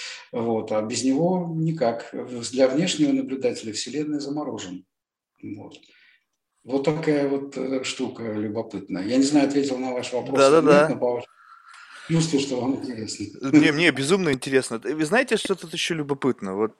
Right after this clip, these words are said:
Speaker 2: э, э, я просто себе... То есть я пытаюсь,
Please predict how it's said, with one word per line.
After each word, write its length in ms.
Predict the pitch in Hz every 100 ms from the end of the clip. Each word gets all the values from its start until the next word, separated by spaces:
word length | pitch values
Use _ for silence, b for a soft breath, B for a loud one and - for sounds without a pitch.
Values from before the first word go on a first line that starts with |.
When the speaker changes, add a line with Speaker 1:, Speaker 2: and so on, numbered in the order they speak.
| -
Speaker 2:
э, 340 | 104 117 113 -
э, 240 | 107 104 - 117
я 200 | 139 147
просто 360 | 165 170 170 165
себе... 280 | - 165 165 - - -
То 60 | 175
есть 140 | 156
я 140 | 143 165
пытаюсь, 420 | 165 175 165